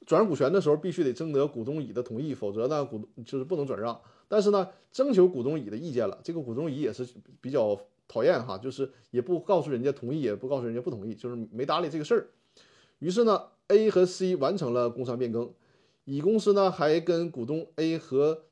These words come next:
妻子签了担保协议。这块儿啊，这个雅痞我就不明白了，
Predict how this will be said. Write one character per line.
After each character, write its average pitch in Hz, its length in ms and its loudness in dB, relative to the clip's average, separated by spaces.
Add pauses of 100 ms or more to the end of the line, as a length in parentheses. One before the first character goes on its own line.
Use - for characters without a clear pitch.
妻 202 260 -2
子 127 140 -4
签 151 240 2
了 151 100 2
担 175 140 0
保 165 100 2
协 117 160 -4
议。 175 180 -6 (300)
这 330 220 6
块 196 140 8
儿 156 80 8
啊， 147 180 6
这 170 140 2
个 139 340 8
雅 147 200 4
痞 127 260 -6
我 123 160 -2
就 131 80 -6
不 147 100 -4
明 113 160 -2
白 123 120 2
了， - 160 -4